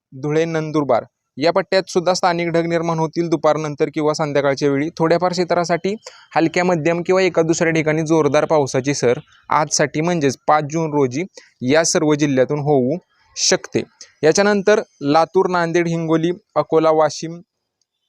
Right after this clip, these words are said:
बुलढाणा, जळगाव, छत्रपती संभाजीनगर, जालना, परभणी हे जे सर्व जिल्हे आहेत या पट्ट्यात सुद्धा स्थानिक ढग निर्माण झाले तर एका दुसऱ्या ठिकाणी मेघगर्जना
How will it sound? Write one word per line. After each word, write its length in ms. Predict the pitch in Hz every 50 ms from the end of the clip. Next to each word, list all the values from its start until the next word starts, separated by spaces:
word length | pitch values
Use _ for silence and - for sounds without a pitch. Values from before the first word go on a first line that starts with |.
| _ -
बुलढाणा, 540 | 123 127 127 156 170 170 147 147 151 156 160
जळगाव, 380 | 151 165 160 156 143 147 156 160 151
छत्रपती 400 | - 151 160 156 151 156 143 160
संभाजीनगर, 640 | 151 170 156 151 151 147 139 147 147 147 143 151 147
जालना, 400 | 135 156 156 147 139 131 120 113 - _ _ _ _ _ _ _ _
परभणी 340 | 165 165 160 147 147 143 139
हे 140 | 131 143 151
जे 120 | 147 170
सर्व 300 | 160 - 185 185 185 185
जिल्हे 300 | 185 165 180 175 170 170
आहेत 180 | 165 156 170 190 - _ _ _ _ _ _
या 120 | 147 180
पट्ट्यात 380 | 190 202 190 - 202 202 190 -
सुद्धा 300 | - 196 175 160 180 202 214 233 _
स्थानिक 340 | - - 180 170 170 185 175
ढग 180 | 175 175 180 185
निर्माण 360 | 185 180 180 180 175 175 175
झाले 200 | 175 165 165 165
तर 100 | 160 190
एका 260 | 185 165 - - 160
दुसऱ्या 300 | 156 151 156 - 156 156
ठिकाणी 340 | 151 151 - 151 147 147 160
मेघगर्जना 800 | 165 160 165 165 156 160 170 160 160 165 151 139 147 143 143